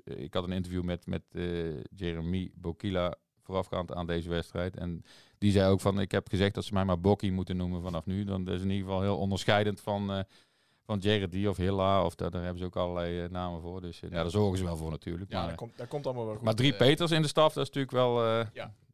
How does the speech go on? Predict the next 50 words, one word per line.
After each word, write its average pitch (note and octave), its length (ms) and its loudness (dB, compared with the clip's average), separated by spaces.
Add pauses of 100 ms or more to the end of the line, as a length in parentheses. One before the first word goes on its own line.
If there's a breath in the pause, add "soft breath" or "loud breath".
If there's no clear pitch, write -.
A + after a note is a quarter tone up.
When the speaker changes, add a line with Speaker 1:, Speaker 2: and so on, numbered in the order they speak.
(140)
Speaker 1:
wel, G#2+ 220 4
Speaker 2:
En G2+ 100 4
dan F#2 120 0
Speaker 1:
eh, F2+ 60 -6
Speaker 2:
krijg C3 220 -10
je C3+ 100 -16
Ottertje C3 480 -6
en, G#2+ 200 -6
eh, G2+ 100 -6
Bergje B2 460 -4
en, G#2+ 380 -12
eh, - 80 -18
Speaker 1:
Ja. F#2+ 260 4
Speaker 2:
Maasje C3 320 -10
misschien D#3+ 320 -10
of A#2+ 60 -10
zo. A2 260 -10 (380)
Zoiets. - 280 -10
Speaker 1:
Zo-, D#2 120 -8
zoiets, F#2 420 -6
ja, F#2+ 80 -14
nou G#2 120 -6 (160)
ja. F#2 60 -4
Speaker 2:
Misschien G2 200 -4
kunnen C3+ 200 -6
luisteraars B2+ 340 -4
nog A#2+ 120 -14
goede, G#2+ 440 -10
goede G#2+ 160 -16
inzendingen F2 280 -14
Speaker 1:
Ik - 60 0
ga G#2+ 80 4
straks G#2+ 260 4
Speaker 2:
sturen. G#2 180 2
Speaker 1:
naar G#2 80 6
de, G2+ 380 6 (220)
de D#2+ 60 0
eerste G2+ 200 0
training, G2+ 640 2
eh, F#2+ 140 0
onder F#2+ 240 -2
Maas G2 300 2
kijken. F#2 280 0
Dus G#2+ 120 -10
dan G#2 80 -6
zal G2+ 100 0
ik F#2+ 60 -2
eens G2 80 -16
kijken, G2+ 380 -4
eh, F#2 380 -2